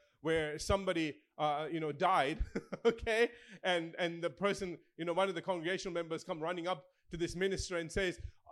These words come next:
"You need to come, Sister So-and-so just died. You need to come and raise her up." My goodness, you need a special faith to do that. Can I just say that? <laughs> All right? This,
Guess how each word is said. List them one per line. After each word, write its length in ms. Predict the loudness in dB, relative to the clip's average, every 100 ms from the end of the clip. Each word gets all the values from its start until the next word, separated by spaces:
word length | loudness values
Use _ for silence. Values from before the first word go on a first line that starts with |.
| -8 -2
"You 220 | 0 2
need 200 | 0 0
to 80 | 0
come, 160 | -2 -2
Sister 480 | -6 -2 -2 -2 0
So-and-so 420 | 2 2 0 0
just 280 | 0 -2 2
died. 360 | 4 4 0 -8 _
You 140 | -2 0
need 120 | 0
to 80 | 0
come 160 | 0
and 140 | 2 2
raise 220 | 2 2
her 100 | 2
up." 220 | 2 2
My 340 | 0 2 2 2
goodness, 460 | 4 4 4 -4 -6 _ 2
you 200 | 4 4
need 440 | 4 4 4 0 -10 0
a 100 | 0
special 460 | 4 4 4 2
faith 360 | 4 4 4 0
to 80 | -2
do 180 | 0 0
that. 200 | 0 2
Can 140 | 4
I 80 | 4
just 240 | 2 -2
say 160 | 0 2
that? 220 | 4 2 -2 _
<laughs> 140 | 6
All 160 | 8 8 4
right? 340 | 4 2 0 -8 -14 -6
This, 340 | 0 2 0